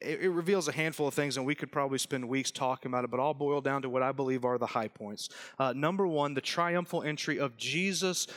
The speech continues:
coming into Jerusalem on a baby donkey, of all things. It reveals, number one, that Jesus is humble. That Jesus is, is, is wildly humble. The,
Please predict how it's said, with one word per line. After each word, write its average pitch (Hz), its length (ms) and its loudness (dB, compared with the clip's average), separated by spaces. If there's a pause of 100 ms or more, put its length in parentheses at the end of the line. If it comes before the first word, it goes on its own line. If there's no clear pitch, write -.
(180)
coming 190 380 0
into 170 340 -2
Jerusalem 143 800 -2
on 156 240 0
a 131 60 -2
baby 143 580 0 (160)
donkey, 120 600 -4 (320)
of 120 120 -2
all 113 180 0
things. - 460 -6 (260)
It 165 140 0
reveals, 143 480 0
number 143 200 0
one, 127 280 0
that 127 160 -2
Jesus 156 760 0 (240)
is 127 240 0
humble. - 480 -8 (1300)
That 113 120 -6
Jesus 165 760 0 (220)
is, 123 200 -2 (280)
is, 131 180 -6
is 139 320 -4
wildly 131 800 0
humble. 101 500 -10 (1040)
The, 139 100 -2